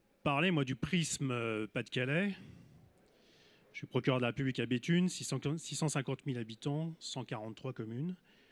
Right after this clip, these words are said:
Donc je n'ai qu'une vision, euh, parcellaire de ce qui peut se passer au niveau national. Mais au niveau national, ce que vous devez savoir quand même, c'est depuis, euh, novembre deux mille dix-neuf, nous avons reçu les procureurs sept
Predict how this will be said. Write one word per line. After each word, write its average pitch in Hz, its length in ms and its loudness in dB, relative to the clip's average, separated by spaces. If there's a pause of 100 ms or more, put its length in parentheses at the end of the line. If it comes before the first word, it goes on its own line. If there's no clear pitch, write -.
(260)
Donc 107 120 -8
je - 60 -12
n'ai 123 100 -2
qu'une 123 200 -4
vision, 123 580 0
euh, 101 180 -4 (420)
parcellaire 156 580 2
de 117 80 -8
ce - 120 -10
qui 151 120 -4
peut 147 100 -4
se - 80 -4
passer 135 240 -4
au 160 60 4
niveau 135 160 2
national. 127 400 0
Mais 110 80 -4
au 131 40 2
niveau 160 140 4
national, 160 420 2
ce - 80 -6
que - 60 -2
vous 139 80 0
devez 135 220 2
savoir 147 360 0
quand 135 120 -4
même, 165 260 -4 (560)
c'est - 220 -10
depuis, 131 460 0
euh, 110 140 0
novembre 143 380 2
deux 139 80 6
mille 135 140 2
dix-neuf, 131 420 -2
nous 127 100 -4
avons 135 160 0
reçu 160 320 0
les 127 120 -2
procureurs 135 640 -2 (440)
sept - 480 0